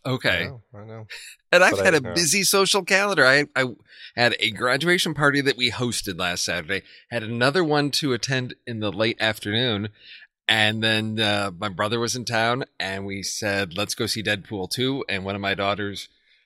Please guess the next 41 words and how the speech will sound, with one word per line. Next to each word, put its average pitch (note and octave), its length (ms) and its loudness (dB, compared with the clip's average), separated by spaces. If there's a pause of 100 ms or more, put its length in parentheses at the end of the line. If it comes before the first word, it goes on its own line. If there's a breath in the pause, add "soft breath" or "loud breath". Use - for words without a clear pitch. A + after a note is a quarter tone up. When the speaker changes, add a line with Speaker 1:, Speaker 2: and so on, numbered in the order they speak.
(140)
Speaker 1:
uh, F#2 320 0
guy G2 300 2
friends B2+ 640 0
was, G#2 300 -2
uh, F#2 340 0
he G2 100 -12
sort G#2+ 240 -4
of F2+ 180 -8
lived G2+ 460 -4 (480)
near G2+ 300 2
the G2+ 100 -4
theater G#2+ 280 2
we G#2 60 2
were G2 120 2
going G2+ 280 -2
to, C3+ 180 -2
and A#2+ 100 2
I G2+ 80 2
was G2 180 -2
like, G2+ 220 0 (280)
"Dude, G#2+ 260 -4
you A#2 100 0
wanna A2 180 0
go G#2 140 2
with G#2 200 0
us?" D#3+ 200 0
And A2+ 80 -2
he's A#2 140 -4
like, A#2+ 240 4 (140)
"Yeah, E3+ 420 0 (140)
awesome." - 420 -4
So G2 440 -2 (800)
three A#2+ 200 2
of B2 80 2
us C#3 320 2
headed A#2 220 2
out, A#2+ 260 6 (760 soft breath)
had B2 140 4
a G#2 60 2
great A2+ 280 0
time. B2+ 420 2